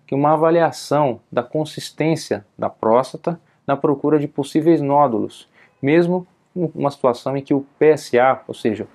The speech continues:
o exame de sangue, se encontra normal. Então, é possível sim apresentar o câncer de próstata,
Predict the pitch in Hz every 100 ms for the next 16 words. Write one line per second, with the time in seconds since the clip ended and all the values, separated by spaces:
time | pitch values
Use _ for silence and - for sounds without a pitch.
0 | _ - 127 120 123 117 101 135 139 113
1 | - 147 202 202 160 170 143 113 101 _
2 | _ _ - 127 147 139 151 165 156 170
3 | 160 156 - - 156 113 _ _ _ _
4 | - - 120 117 131 165 170 160 131 113
5 | 117 123 143 - -